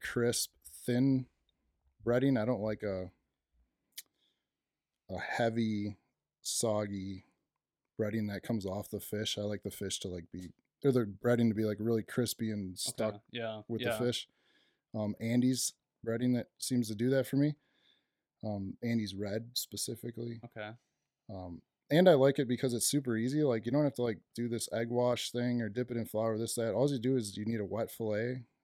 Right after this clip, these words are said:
Speaker 1: and a bag of the seasoning. I just take, like, a gallon Ziploc and pour the seasonings in there and take my wet fish fillet, throw it in there, shake it up a couple times, and it's good to go.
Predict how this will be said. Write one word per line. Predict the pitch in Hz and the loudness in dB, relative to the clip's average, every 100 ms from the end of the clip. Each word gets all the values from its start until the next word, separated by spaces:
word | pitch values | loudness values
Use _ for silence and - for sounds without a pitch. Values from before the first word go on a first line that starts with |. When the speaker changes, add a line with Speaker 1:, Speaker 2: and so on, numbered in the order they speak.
| - | -12
Speaker 1:
and | 110 104 | -8 -8
a | 92 - _ - | -8 -14 _ -4
bag | 101 113 | -2 -2
of | |
the | 107 | -2
seasoning. | - 113 117 123 120 117 110 110 | -4 -4 -4 -2 -2 -4 -6 -4
I | 135 | -4
just | 120 - | -4 -4
take, | 107 104 | -4 -4
like, | 98 | -6
a | 95 | -8
gallon | 95 101 107 92 | -8 -6 -6 -6
Ziploc | 104 - 87 90 - 95 | -6 -6 -8 -8 -10 -12
and | 90 92 - - | -12 -12 -12 -8
pour | 104 | -6
the | 95 90 _ _ _ _ | -6 -12 _ _ _ _
seasonings | - 117 110 110 101 | -8 -4 -2 -2 -2
in | 104 | -4
there | 98 107 113 | -4 -4 -4
and | 98 92 - _ _ _ _ _ _ _ - | -6 -8 -16 _ _ _ _ _ _ _ -14
take | 101 | -8
my | 104 101 | -6 -2
wet | 101 - _ _ - _ _ _ - | -4 -6 _ _ -20 _ _ _ -8
fish | 120 - | -6 -4
fillet, | 107 113 135 | -2 -2 -2
throw | 104 113 | -2 -2
it | 113 | 0
in | 123 | 0
there, | 135 127 | 0 -2
shake | 117 117 | -4 -4
it | 117 | -4
up | 123 _ | -6 _
a | 135 | -6
couple | 120 | -6
times, | - 117 127 131 107 | -4 -2 0 -2 -2
and | 107 | -6
it's | - | -6
good | 123 | -6
to | 107 | -2
go. | 110 113 | -2 -4